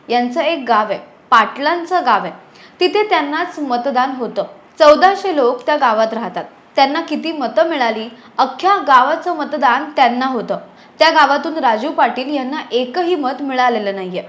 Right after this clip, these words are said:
अख्ख्या गावातून एक मत नाही पडलंय. जी चौदाशे मतं राजू पाटील यांना मिळायची, तिथे एक मत देखील त्यांना मिळालं नाहीये, असं राज ठाकरे म्हणालेत.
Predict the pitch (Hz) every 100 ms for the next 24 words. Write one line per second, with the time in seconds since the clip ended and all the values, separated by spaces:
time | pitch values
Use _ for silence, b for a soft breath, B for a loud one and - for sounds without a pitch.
0 | - B B B 269 254 415 370 294 294
1 | 302 349 269 302 302 254 254 339 - 254
2 | 254 269 247 214 180 - B B B 226
3 | 349 339 285 247 277 285 320 277 240 262
4 | 240 220 262 247 220 247 240 233 262 226
5 | 208 294 302 302 208 B B - 330 403
6 | 285 339 302 269 285 285 247 247 277 269
7 | 214 226 262 233 220 196 185 190 180 _
8 | B B 294 370 359 262 - 254 247 277
9 | 254 208 196